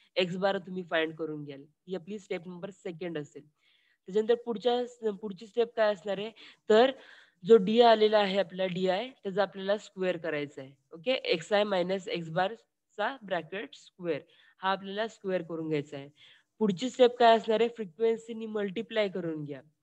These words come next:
नंतर काय करायचं आहे? ह्या सर्वांची addition करायची आहे. आणि नंतर last स्टेपमध्ये काय असणार आहे? ह्या दोघी सद-, ह्यांचं division करायचं आहे आणि last, नंतर ह्याचं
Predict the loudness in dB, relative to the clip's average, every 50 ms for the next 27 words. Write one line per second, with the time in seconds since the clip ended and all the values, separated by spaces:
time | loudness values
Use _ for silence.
0 | _ _ _ _ _ _ -4 -4 -2 0 0 0 2 2 2 2 0 0 -2 -2
1 | -4 -4 -6 -6 -6 -4 -4 -6 -4 -4 -6 -6 -4 -2 -2 -2 -2 -4 -6 -10
2 | -12 -10 -6 -4 -2 -2 -2 -2 -4 -4 -6 -4 -4 -2 0 0 0 -2 -4 -8
3 | -16 -18 -18 _ _ _ _ _ _ _ -12 -10 -8 -8 -6 -6 -6 -4 -2 -2
4 | -2 -4 -4 _ -8 -8 -8 -8 -10 -10 -10 -8 -6 -6 -6 -6 -8 -8 -8 -6
5 | -6 -6 -6 -6 -6 -6 -4 -6 -6 -8 -10 -10 -8 -8 -8 -6 -6 -6 -6 -8
6 | -8 -8 -8 -8 -8 -6 -6 -4 -4 -4 -4 -4 -4 -2 -2 -2 -2 -2 -4 -8
7 | -10 -10 -12 -20 -20 -20 -20 _ -10 -8 -4 -2 0 -2 -2 -4 -10 -14 -12 -8
8 | -6 -4 -2 -2 0 -2 -2 -4 -6 -8 -8 -8 -10 -12 -12 -12 -14 -14